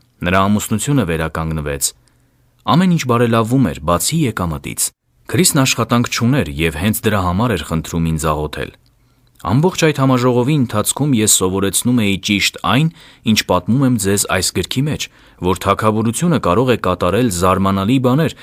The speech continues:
որոնք վեր են մեր կարողությունից։ Մտածելով այն մասին, որ Սուրբ Հոգին կարող է առաջնորդել և օգնել մեզ՝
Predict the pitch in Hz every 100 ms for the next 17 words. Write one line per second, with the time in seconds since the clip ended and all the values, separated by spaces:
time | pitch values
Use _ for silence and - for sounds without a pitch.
0 | - - 101 107 90 95 156 110 78 69
1 | 71 69 65 69 60 50 50 - - _
2 | _ _ _ 87 98 131 165 175 196 147
3 | 131 113 110 - 147 175 107 101 - 117
4 | 117 107 95 104 110 92 92 87 85 82
5 | 90 - 90 - 101 104 90 85 - 87
6 | - 101 110 92 82